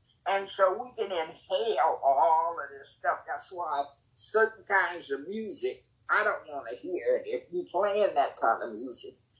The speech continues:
then I gotta get away from you, because when I go to bed at night,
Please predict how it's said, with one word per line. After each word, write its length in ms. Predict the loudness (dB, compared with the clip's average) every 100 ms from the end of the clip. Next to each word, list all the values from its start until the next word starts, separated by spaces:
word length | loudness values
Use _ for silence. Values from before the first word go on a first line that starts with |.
| _
then 180 | 0 2
I 140 | 2 2
gotta 280 | 2 0 -2
get 240 | -6 -4
away 220 | -4 -2 -4
from 160 | -8 -12 -12
you, 280 | -12 -10 -12
because 420 | -8 -2 -2 0
when 160 | -4 0
I 160 | 0 2
go 160 | 0
to 60 | -2
bed 340 | 0 4 4
at 220 | 2 -6 -6
night, 300 | -6 -6